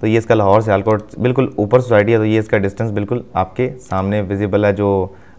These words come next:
less than one point four six four किलोमीटर है। नंबर थ्री इसका जी लाहौर के इंटीरियर से डिस्टेंस क्लियर करते हैं कि लाहौर के अंदरून लाहौर से क्या ताल्लुक़ है। बहरहाल, अ, पहले लाहौर और इस्लामाबाद मोटरवे, ये क्योंकि ये जो मोटरवे का पार्ट है इससे डायरेक्टली यहाँ पे इस पार्ट पे आके आप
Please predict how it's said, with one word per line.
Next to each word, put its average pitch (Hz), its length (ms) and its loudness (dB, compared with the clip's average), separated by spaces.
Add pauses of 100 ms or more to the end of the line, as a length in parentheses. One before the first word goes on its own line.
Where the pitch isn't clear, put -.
less 104 180 2
than 104 180 -2
one 101 160 0 (160)
point 101 200 -2
four 98 160 -6 (420)
six 107 180 -2
four 104 160 0
किलोमीटर 98 320 0
है। 110 160 -2 (380)
नंबर 123 200 4
थ्री 131 140 0
इसका 139 160 2
जी 135 80 0
लाहौर 110 300 4
के 120 100 -2
इंटीरियर 113 460 2
से 123 120 2
डिस्टेंस 110 240 -4
क्लियर 107 180 0
करते 107 240 -2
हैं 120 60 -4
कि 120 80 -2
लाहौर 98 280 0
के 117 80 -2
अंदरून 107 560 -2 (100)
लाहौर 95 220 0
से 104 120 -4
क्या 101 140 2
ताल्लुक़ 85 360 -4
है। 85 80 -6 (320)
बहरहाल, 117 240 6
अ, 101 360 0
पहले 127 340 4
लाहौर 110 520 2
और 104 380 4
इस्लामाबाद 107 440 2
मोटरवे, 117 360 0
ये 113 140 0
क्योंकि 117 220 -4
ये 117 120 2
जो 123 80 2
मोटरवे 113 320 2
का 131 80 2
पार्ट 110 300 2
है 143 140 0 (340)
इससे 123 220 4
डायरेक्टली 104 460 2
यहाँ 104 240 -2
पे 110 100 0
इस 90 180 -2
पार्ट 110 260 2
पे 107 60 0
आके 101 180 2
आप 110 200 0